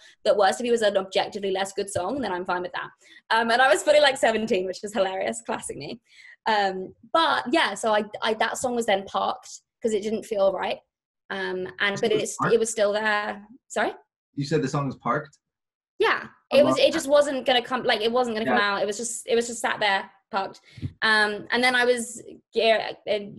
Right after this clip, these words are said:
Speaker 1: end of last year, I was gearing up on my album and on finishing that, and I needed a first single, and I just didn't have it. And I, I'm not normally one of those people that's like, "I don't have a song." I think you do have a song. You have a song for everything. Like, what,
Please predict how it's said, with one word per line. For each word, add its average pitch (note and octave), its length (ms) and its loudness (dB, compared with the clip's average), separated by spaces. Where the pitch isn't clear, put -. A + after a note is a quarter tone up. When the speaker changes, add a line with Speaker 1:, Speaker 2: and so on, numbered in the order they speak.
Speaker 1:
end G#3+ 160 -2
of G3+ 80 -4
last G#3 200 -4
year, G3 120 -2
I G3 60 -2
was G3 220 -8
gearing G3 220 0
up G3 100 -10
on F#3+ 260 -6
my F#3+ 140 -2
album F4+ 360 0
and G#3 120 0
on G3 100 -4
finishing A#3+ 460 -6
that, G#3+ 220 -2
and A3 140 0
I G#3 60 2
needed G#3 260 0
a G3+ 60 -2
first G3 360 -4
single, G3 480 -2
and A#3 80 0
I A#3+ 60 4
just F4 220 -2
didn't F4 180 0
have C4+ 300 -4
it. G3 240 0
And A3 120 -2
I, G#3+ 120 -4
I'm C4 140 2
not D4+ 160 -2
normally D#4 240 -2
one C#4+ 120 0
of C4 40 -4
those A3+ 140 -6
people A3+ 260 -4
that's A3 120 -8
like, G#3 120 -8
"I A3+ 80 -2
don't G#3 280 -4
have G#3+ 160 -6
a G3 40 -2
song." F#3+ 300 -2
I F3+ 60 -8
think G#3+ 160 -10
you G3+ 80 -8
do G3+ 160 -4
have F#3 120 -10
a - 40 -14
song. - 240 -12
You G3 120 -4
have G#3 140 -6
a G3+ 40 -10
song G3 120 -10
for F#3+ 80 -10
everything. F#3+ 320 -12
Like, - 180 -14
what, F#3 260 -4